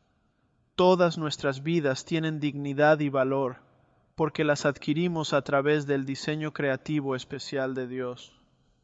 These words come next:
Todos tenemos la obligación de tratar a las personas,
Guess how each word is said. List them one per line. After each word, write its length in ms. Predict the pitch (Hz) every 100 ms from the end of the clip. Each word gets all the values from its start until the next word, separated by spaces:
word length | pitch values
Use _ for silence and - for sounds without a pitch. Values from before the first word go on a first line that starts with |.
| _ _ _ _ -
Todos 320 | - 180 190 -
tenemos 420 | 165 160 170 160
la 140 | 151
obligación 640 | 143 147 139 131 160 156
de 100 | 151
tratar 420 | 143 139 131 156 156
a 60 |
las 240 | 143 135 -
personas, 760 | 135 - 170 156 127 127 -